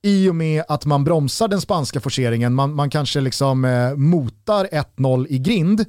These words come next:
så får man ju också ge det till Janne och, och Wettergren att de har koll på vad de gör. Men utifrån det så trodde jag att när klockan slår sjuttiofem, ja, då är det Sverige som kommer visa någon desperation, för det finns ingenting kvar att förlora.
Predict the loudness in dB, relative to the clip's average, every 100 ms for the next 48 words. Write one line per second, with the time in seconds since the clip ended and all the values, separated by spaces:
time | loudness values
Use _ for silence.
0 | -6 _ _ _ -4 0 0 2 0 -2
1 | -2 0 2 0 0 -2 0 0 0 0
2 | 0 -2 -2 -2 -2 -4 -2 0 0 -2
3 | -2 0 0 0 0 0 0 0 0 2
4 | 0 0 -2 -4 _ _ _ _ _ -6
5 | -2 0 -2 -4 _ _ _ 0 0 0
6 | -4 -2 -2 -2 -2 -2 -6 -6 -6 -2
7 | -2 0 0 0 -2 -6 -12 -12 -8 -4
8 | -4 -2 -2 0 -2 -2 -4 -4 -2 -4
9 | -4 -12 -14 _ 0 2 2 0 0 2
10 | 0 -2 0 0 0 0 0 0 -2 -2
11 | -2 -2 -2 -2 -4 -4 -2 0 0 0
12 | -2 0 0 0 -2 -2 0 -2 -4 -2
13 | -2 -2 -4 -8